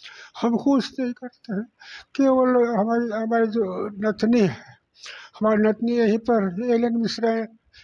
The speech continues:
एम बी ए फर्स्ट सेमेस्टर में पढ़ती थी, उसका इम्तहान चल रहा था, और शनिवार को इम्तहान ही देने गई थी। फिर रविवार पढ़ता था, सोमवार को फिर इम्तहान था, सोमवार को बारह तारीख था।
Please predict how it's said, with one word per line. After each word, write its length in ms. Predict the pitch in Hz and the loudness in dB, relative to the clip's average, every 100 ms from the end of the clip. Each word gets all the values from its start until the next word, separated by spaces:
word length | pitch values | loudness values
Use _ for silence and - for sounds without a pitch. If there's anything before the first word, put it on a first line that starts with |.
| _ 185 | _ 0
एम 240 | 202 208 | 2 4
बी 180 | 226 226 | 4 2
ए 60 | |
फर्स्ट 640 | 226 - 220 - - 214 190 - - - - | 2 0 -4 -4 -8 -14 -14 -18 -20 -20 -14
सेमेस्टर 460 | - 214 208 208 | -4 0 0 0
में 100 | 220 | -2
पढ़ती 400 | 208 214 196 220 | 0 0 -2 -4
थी, 300 | 202 - 196 180 - | -6 -2 -2 -4 -6
उसका 220 | 175 - | -6 0
इम्तहान 480 | 190 185 185 196 226 | 0 0 0 0 0
चल 220 | - 196 | 0 0
रहा 200 | 160 127 | 0 -6
था, 300 | 135 - - _ _ _ - - - - - | -10 -16 -20 _ _ _ -20 -20 -20 -20 -4
और 60 | 190 | -2
शनिवार 540 | - 220 220 240 233 | 2 2 4 4 2
को 100 | 233 | 0
इम्तहान 480 | 233 226 202 202 233 | -4 -2 -2 -2 -2
ही 60 | 262 | -4
देने 480 | 226 180 220 220 | -6 -4 -2 -2
गई 200 | 214 214 | 0 0
थी। 280 | 202 - 202 202 _ _ _ - - - - _ _ _ - | 0 -2 -2 -4 _ _ _ -20 -16 -16 -20 _ _ _ -4
फिर 100 | - 202 | 0 2
रविवार 440 | 214 214 220 226 | 4 4 2 0
पढ़ता 380 | 220 214 214 214 | -2 -4 -2 -6
था, 320 | 214 202 202 - _ _ _ - | -6 -8 -8 -14 _ _ _ -18
सोमवार 520 | - - 226 226 226 | -8 -2 2 2 2
को 140 | 214 226 | 0 -8
फिर 240 | - 220 | -8 -4
इम्तहान 520 | 226 214 202 196 226 | -4 -2 -2 0 -2
था, 420 | 214 - 202 - _ _ - - - _ _ | -4 -8 -10 -12 _ _ -20 -20 -20 _ _
सोमवार 420 | - 214 220 220 | -2 2 4 2
को 140 | 226 220 | 0 0
बारह 260 | 220 208 | 0 0
तारीख 300 | 202 196 180 | -2 -6 -6
था। 440 | - - 123 - | -14 -20 -20 -20